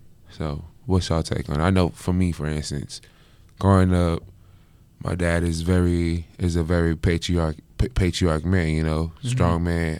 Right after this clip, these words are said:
Speaker 1: I take care of the house, you know, and I give him credit for that. And, you know, and I, I, I won't fault him for that 'cause that's just how he was. He was raised. But as I got older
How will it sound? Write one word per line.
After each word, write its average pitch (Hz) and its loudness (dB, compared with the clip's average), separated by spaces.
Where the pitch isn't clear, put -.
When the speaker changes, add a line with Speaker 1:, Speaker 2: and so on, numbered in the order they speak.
Speaker 1:
I 80 -4
take 80 -4
care 80 -2
of 78 0
the 82 -2
house, 87 2
you 87 -4
know, 92 2
and 110 2
I 139 2
give 160 0
him 160 0
credit 139 4
for 107 0
that. 71 0
And, 104 4
you 107 8
know, 95 4
and 95 4
I, 95 4
I, 98 6
I 95 8
won't 104 4
fault 104 4
him 90 2
for 87 -2
that 82 -2
'cause 85 0
that's 87 4
just 87 -2
how 82 4
he 87 4
was. 87 2
He 95 0
was 87 2
raised. 90 2
But 92 6
as 107 8
I 110 10
got 101 10
older 113 10